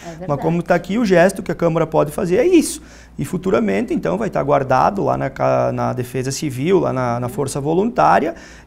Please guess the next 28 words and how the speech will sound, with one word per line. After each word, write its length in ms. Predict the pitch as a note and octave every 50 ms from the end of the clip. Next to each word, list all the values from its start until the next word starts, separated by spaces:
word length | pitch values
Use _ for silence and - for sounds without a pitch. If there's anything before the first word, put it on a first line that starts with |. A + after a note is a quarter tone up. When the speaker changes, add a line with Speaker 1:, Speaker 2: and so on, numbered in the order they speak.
| -
Speaker 2:
e 160 | - D3+ D#3+
se, 180 | F3 - - -
eh, 400 | - - - C#3 - D#3+ D#3 - - - - - -
alguém 360 | - D#3 D3 D3 D3+ D3+ D#3+
precisar, 800 | D#3+ D#3+ F3 E3+ - - G#3 F#3 E3 D#3+ D3+ D3+ F3 G#3+ C4 C#4
vai 180 | A#3+ - G3+ F3+
tá 160 | - E3+ E3
lá 160 | E3 E3 F3+
disponível 640 | F3+ - - - D#4+ C#4 A#3+ G3 G#3 A3 - -
pra 160 | - - - F3+
até 240 | F3 F3 D#3+ D#3
que 420 | D#3 D#3 E3+ E3+ D#3+ D3 C#3 C#3 C#3 C3
a 40 | C3 C3
sua 160 | - D3+ D3
necessidade 640 | D3 C#3 - - C#3+ - E3+ C#3 C3+ C3+ C#3+ C#3+ C#3
seja 200 | - E3 D#3 D#3
suprida 640 | D#3 - - - - - F3+ F#3+ G3+ G#3 F4 E4+ - - - - -
e 80 | - -
depois 540 | - - - - F2+ F2 F#2 - - - - - - - - -
retornando. 540 | G3 G3 G3 G3 B3+ C4 B3 A3+ G#3+ F#3 D3
Então, 180 | - C#3 C3+
são 140 | C3 D3 D3+ C#3+ - -
caixas 320 | - D#3 D3+ D3+ E3 D#3+
d'água 320 | D3+ D3 C#3+ D3+ D#3+ F3 D#3+
volante 480 | E3+ G#3 G#3+ G3+ F3+ F3+ G3 F#3 A3
que 100 | - -
estarão 300 | G3+ - - F#3 F#3 G3
sempre 400 | F#3 - E3 F3 F3 - G#3+ G#3+